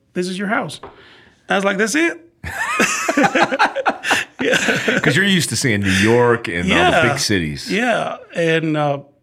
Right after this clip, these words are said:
Speaker 1: yeah, we were there till two thousand and eleven. Then we moved to Texas. I got a lot of,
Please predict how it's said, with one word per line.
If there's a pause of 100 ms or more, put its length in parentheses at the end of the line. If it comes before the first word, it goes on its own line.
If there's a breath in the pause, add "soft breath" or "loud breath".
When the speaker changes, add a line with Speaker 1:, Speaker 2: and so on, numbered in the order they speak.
(880)
Speaker 1:
yeah,
we
were
there
till
two
thousand
and
eleven.
Then
we
moved (260)
to
Texas. (200)
I
got
a
lot
of,